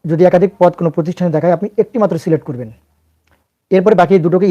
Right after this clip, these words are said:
স্কিপ করে বা একটিকে স্কিপ করে বা বাকি তিনটিকে স্কিপ করে আপনি অন্য প্রতিষ্ঠান দেবেন, তাহলে আপনার প্রতিষ্ঠান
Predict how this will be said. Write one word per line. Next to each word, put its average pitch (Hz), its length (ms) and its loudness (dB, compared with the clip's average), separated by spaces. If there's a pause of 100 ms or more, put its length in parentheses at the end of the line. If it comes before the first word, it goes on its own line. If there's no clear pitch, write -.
স্কিপ - 180 -10
করে 196 120 2
বা 180 100 4
একটিকে 175 200 -2 (120)
স্কিপ 202 220 -4
করে 196 160 -2
বা 170 40 4 (140)
বাকি 156 180 0
তিনটিকে 175 300 0 (100)
স্কিপ - 240 -8
করে 214 100 2 (100)
আপনি - 140 -4 (560)
অন্য 180 160 0 (120)
প্রতিষ্ঠান 165 320 -4
দেবেন, 135 220 -4
তাহলে 151 180 0
আপনার 175 200 0
প্রতিষ্ঠান 185 260 -4